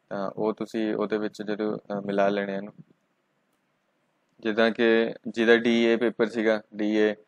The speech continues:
ਮਤਲਬ set ਸੀਗਾ, ਠੀਕ ਹੈ, ਉਹਦਾ ਜਿਵੇਂ question, ਪਹਿਲਾ question ਸੀਗਾ ਕਿ ਕਨਾ-, ਅਹ, ਕੋਨਾਰਕ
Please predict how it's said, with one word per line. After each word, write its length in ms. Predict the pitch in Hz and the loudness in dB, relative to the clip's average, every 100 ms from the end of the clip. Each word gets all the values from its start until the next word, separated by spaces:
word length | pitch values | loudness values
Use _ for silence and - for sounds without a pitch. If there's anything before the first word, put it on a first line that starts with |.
| _ _ - | _ _ -6
ਮਤਲਬ 200 | 107 104 | -2 -2
set 240 | 110 104 - | 0 -2 -4
ਸੀਗਾ, 300 | 110 101 98 | -6 -4 -4
ਠੀਕ 400 | _ _ 104 107 | _ _ -10 -8
ਹੈ, 80 | 107 _ _ - | -8 _ _ -12
ਉਹਦਾ 400 | 107 107 107 107 | -6 0 2 2
ਜਿਵੇਂ 240 | 107 110 110 | 2 -2 -2
question, 520 | 110 107 110 110 110 | -2 -2 -4 -6 -6
ਪਹਿਲਾ 340 | - 107 110 | -2 -2 0
question 320 | 110 110 107 | -2 -4 -6
ਸੀਗਾ 280 | 107 107 107 | -6 -2 0
ਕਿ 240 | 104 110 104 | 0 -2 -2
ਕਨਾ-, 320 | 110 107 104 | -2 -2 -2
ਅਹ, 220 | - 107 | -2 -4
ਕੋਨਾਰਕ 360 | 107 104 104 | -4 -2 -2